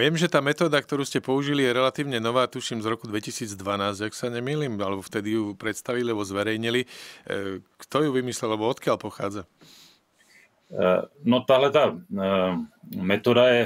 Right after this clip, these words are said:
Speaker 2: e, vlastně velmi stará, jak jsem říkal, že používá se třeba i v ekologii nějaké jednoduché značení a odchytávání těch zvířat. Takže ta je velmi stará, ale samozřejmě ta, e,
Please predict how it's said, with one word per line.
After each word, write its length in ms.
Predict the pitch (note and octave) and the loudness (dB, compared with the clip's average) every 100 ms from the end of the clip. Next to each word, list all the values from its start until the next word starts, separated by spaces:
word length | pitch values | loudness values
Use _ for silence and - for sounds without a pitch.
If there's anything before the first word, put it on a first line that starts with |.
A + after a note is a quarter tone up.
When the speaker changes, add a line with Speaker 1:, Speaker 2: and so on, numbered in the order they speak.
| - | 0
Speaker 2:
e, 140 | G#2+ F#2 | 0 2
vlastně 320 | F#2 A#2+ G#2 | 2 2 2
velmi 480 | F2+ G2 A2 A2 F2 | 2 4 4 2 -2
stará, 560 | - F2+ F2 F#2+ G2 | 0 2 4 4 2
jak 60 | F#2+ | 0
jsem 180 | G#2+ G2+ | -4 -4
říkal, 320 | G#2 G#2 G2 | 0 2 2
že 80 | F#2 | 0
používá 400 | G2+ F#2+ G2+ F#2+ | -4 2 4 2
se 160 | G#2+ | -2
třeba 240 | - G2 G#2 | -4 0 0
i 40 | |
v 120 | - | 0
ekologii 640 | G#2 - G2+ F#2 G2 G2+ - - _ | -8 0 0 2 2 0 -2 -16 _
nějaké 220 | G2 F#2 G2+ | -4 2 4
jednoduché 440 | F#2+ G2+ G2 G#2+ F#2 | 4 0 0 0 2
značení 520 | F#2+ F2+ - G#2+ G#2 | 0 -2 -2 -2 0
a 60 | G2 | 0
odchytávání 800 | F2+ - G#2+ G2+ F#2+ G2 G2 F#2+ | -2 -4 -2 2 4 2 0 -2
těch 160 | G#2 | -4
zvířat. 460 | E2+ F#2 F2 F2+ F#2 - - - - _ - | -2 -2 4 4 4 -4 -20 -20 -20 _ -8
Takže 240 | E2+ F2 | -6 2
ta 80 | G#2 | 4
je 60 | G2+ | 6
velmi 220 | A2+ A#2 | 4 2
stará, 500 | - F2 F#2+ A2+ A2+ - - - | 0 2 4 2 0 -8 -2 0
ale 120 | G2 | 2
samozřejmě 480 | A#2 A2+ A2 A#2 A2+ | 4 4 6 2 4
ta, 240 | A#2+ A2 | 4 4
e, 720 | F2+ - F#2+ F#2 F2+ E2+ D2+ | 0 -6 0 2 2 0 -6